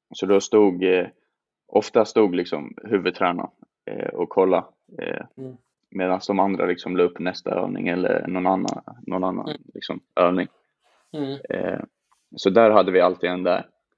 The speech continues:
Speaker 1: Eh, och sen, eh, nu i Helsingborg har det varit lite både och. Eh, det är inte lika många tränare som A I K, så då blir det ju att de får sätta upp nästa övning och så också.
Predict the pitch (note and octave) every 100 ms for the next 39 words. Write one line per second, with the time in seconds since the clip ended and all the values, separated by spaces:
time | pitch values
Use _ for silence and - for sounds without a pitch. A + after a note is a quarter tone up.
0 | _ _ _ _ - F2+ F2+ F#2 F#2+ F#2
1 | F#2 F2+ F2 - G2+ G2+ F#2+ F#2+ G2 F#2+
2 | F2+ F2+ F2+ E2+ E2+ F2+ F#2 - _ _
3 | _ _ _ _ - - - - _ _
4 | - F#2 F#2 G2 F#2 F#2 F2+ - F#2 F2
5 | E2+ F2+ F2+ F2 F2+ - F#2 F2+ F#2 F#2
6 | - - F#2 - _ _ - - - F#2
7 | - - - - F#2 F#2+ F#2 F#2+ F#2+ -
8 | F2+ -